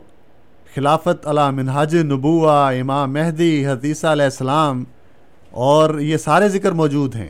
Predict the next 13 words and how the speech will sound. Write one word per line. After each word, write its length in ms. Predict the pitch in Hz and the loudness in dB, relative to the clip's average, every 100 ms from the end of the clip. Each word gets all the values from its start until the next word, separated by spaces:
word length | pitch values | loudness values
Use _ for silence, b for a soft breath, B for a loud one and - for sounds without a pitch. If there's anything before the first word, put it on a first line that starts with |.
| - | -6
اور 180 | 131 143 | -2 0
ان 140 | 156 | -2
سب 400 | - - 220 - | -4 -2 -2 0
کو 160 | 214 139 139 - - - | -2 0 -2 -6 -16 -8
حضرت 220 | 139 143 131 - - | -4 -4 -6 -20 -10
محمد 360 | 123 135 185 | -6 -4 -4
مصطفیٰ 500 | 185 165 160 139 147 143 | -4 -4 -4 -2 -2 -2
صلی 300 | - 143 143 | -4 -4 -4
اللہ 360 | 135 139 143 | -4 -2 -2
علیہ 120 | 139 | -2
وسلم 380 | 131 127 143 151 | -6 -6 -4 -4
نے 220 | 139 131 170 b b b b - - 147 | -4 -6 -8 b b b b -20 -14 -4
امت 320 | 165 175 | 0 0